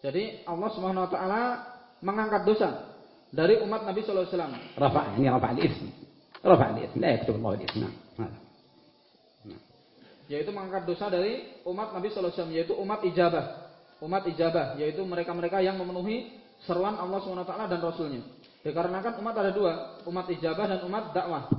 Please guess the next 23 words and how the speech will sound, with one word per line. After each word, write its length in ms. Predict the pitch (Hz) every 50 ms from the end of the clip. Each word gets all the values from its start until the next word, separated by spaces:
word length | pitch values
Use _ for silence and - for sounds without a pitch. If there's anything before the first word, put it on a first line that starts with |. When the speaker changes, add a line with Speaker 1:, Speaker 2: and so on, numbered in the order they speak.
| - - - - - - - _ -
Speaker 1:
Umat 180 | 165 180 185 180 175
ijabah 340 | 143 165 165 156 185 208 196 185
yaitu 260 | 180 180 180 214 226 254 269 - - - - - - -
mereka-mereka 600 | 160 175 185 185 - 190 190 190 190 214 233 226
yang 40 | 208
sudah 200 | 196 180 202 226 196
berislam, 540 | 180 160 175 175 - 196 190 185 175 156
beriman, 640 | 156 156 175 175 185 185 175 151 123 120 - - -
memenuhi 480 | - 160 170 170 170 170 196 220 262 - - - - - - 285
panggilan 400 | 285 180 180 170 165 175 202 226 202
Rasulullah 360 | 185 185 214 208 208 190 -
sallallahu 360 | 190 185 175 175 175 170 160 156
alaihi 100 | 151 -
wasallam. 220 | 156 143 123 117 117 - - - - - - - _ _ 170
Adapun 320 | 170 175 175 190 190 185
umat 240 | 196 196 185 160 175
dakwah 240 | 170 190 220 226 202
yaitu 240 | 190 190 233 226
mereka-mereka 560 | 214 208 208 202 202 196 202 196 190 208 220 220
yang 160 | 214 214 190
belum 240 | 170 175 214 214 214
masuk 160 | - - 220
Islam, 400 | 214 220 196 165 127 117 -